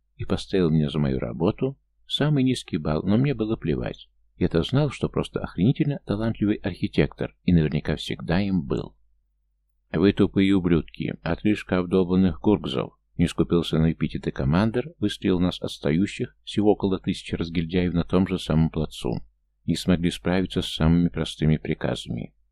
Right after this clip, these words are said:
"Мало того, что вы, идиоты, попались охране на своих станциях, так еще и тюрьма вас ничему не научила. Но ничего,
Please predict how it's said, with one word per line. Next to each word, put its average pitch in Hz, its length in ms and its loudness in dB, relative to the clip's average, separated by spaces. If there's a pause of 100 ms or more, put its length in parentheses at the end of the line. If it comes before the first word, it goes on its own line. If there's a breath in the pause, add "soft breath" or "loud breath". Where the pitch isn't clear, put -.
(120)
"Мало 85 340 6
того, 85 260 2
что 85 240 0
вы, 87 80 6
идиоты, 82 640 2
попались 78 500 -2
охране 82 400 2
на 80 120 2
своих 71 320 -2
станциях, - 600 -2
так - 180 -4
еще 90 240 0
и 90 100 2
тюрьма 82 400 2
вас 107 180 -4
ничему 82 380 2
не 85 80 4
научила. 82 680 -2 (140)
Но 87 180 6
ничего, 80 560 4